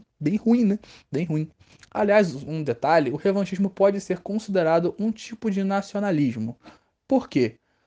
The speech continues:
Porque era um sentimento de união do povo francês contra o povo alemão, por causa daquela, daquele rancor agressivo contra a re-, por causa da Alema-, contra a Alemanha, por causa da região da Alsácia e Lorena. Então,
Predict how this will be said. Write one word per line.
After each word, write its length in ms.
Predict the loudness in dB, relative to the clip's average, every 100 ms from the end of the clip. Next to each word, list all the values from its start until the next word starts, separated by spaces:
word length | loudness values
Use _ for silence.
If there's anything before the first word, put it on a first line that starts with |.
| _
Porque 260 | -4 2 6
era 240 | 6 6
um 40 |
sentimento 520 | 4 0 0 0 -2 -2
de 140 | 0
união 340 | 2 4 4
do 80 | 2
povo 220 | 0 0
francês 720 | 0 0 0 2 2 2 0 -2
contra 360 | 2 2 2
o 20 | 2
povo 260 | 4 6
alemão, 460 | 6 6 4 0 -4 _
por 200 | -4 -4
causa 360 | 0 4 4 4
daquela, 480 | 2 2 0 0 2
daquele 340 | 2 2 2
rancor 800 | 4 2 2 -6 2 6 6 6
agressivo 1120 | 4 2 -2 -2 -6 -6 0 2 4 2 -2 -6 -18 -20 _
contra 300 | -2 0 0
a 20 |
re-, 200 | -2 -2 -2
por 180 | -10 -2
causa 220 | -2 0
da 100 | 0
Alema-, 260 | 0 -4 -2
contra 260 | -2 2
a 20 | 2
Alemanha, 360 | 2 -2 -6
por 180 | -10 -12
causa 220 | -4 -4
da 80 | -2
região 300 | -4 -4 -2
da 80 | -2
Alsácia 520 | -4 -4 -6 -6 -6
e 120 | -4
Lorena. 640 | 0 0 0 -4 -6 -8 -16 _ _ _ -16
Então, 340 | -4 0 0